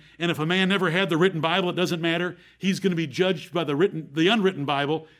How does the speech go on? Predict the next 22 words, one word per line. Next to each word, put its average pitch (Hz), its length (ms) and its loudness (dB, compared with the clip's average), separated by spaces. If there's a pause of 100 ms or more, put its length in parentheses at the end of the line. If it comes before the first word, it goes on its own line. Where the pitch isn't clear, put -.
that 165 120 -4
was 147 140 -4
put 208 180 4
in 196 60 4
his 175 160 -2
conscience 147 640 -4 (400)
when 165 100 -4
he 151 80 -2
stands 180 380 -2
before 165 340 0
God. 135 480 -2 (540)
And 165 160 -2
so 165 440 2 (260)
I'm, 151 360 -4 (280)
I'm 143 220 -4
kinda 170 260 -4
sliding 220 520 -2
those 220 220 0
aside 196 400 0
at 185 80 -2
the 175 80 -2
moment 170 440 -2